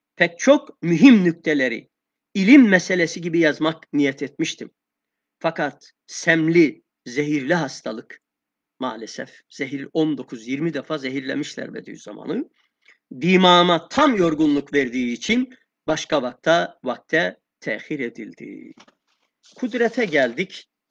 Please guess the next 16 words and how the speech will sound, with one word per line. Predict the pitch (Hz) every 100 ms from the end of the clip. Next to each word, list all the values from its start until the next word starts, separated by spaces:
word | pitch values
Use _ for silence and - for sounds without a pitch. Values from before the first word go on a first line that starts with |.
| -
Burada | 247 165 175
kalalım. | - 147 127 104 - _ - _ -
Öyle | 117 127
değil | 240 262
mi? | 175
Çünkü | - 151 135 143
kudret | - 131 139 185 - - _ _ _ _ _ _ -
uzun. | 147 131 170 180 123 - _ - -
Ya, | 98 98 - - - _
kudret | 131 123 117 139 -
uzun. | 127 120 143 127 _ _ _ _ _ -
Belki | 123 113 - 120
de | 113
yarın | 127 113 135 165
bitireceğiz | 143 - 127 131 147 147 127 -
yani. | 101 113 101 131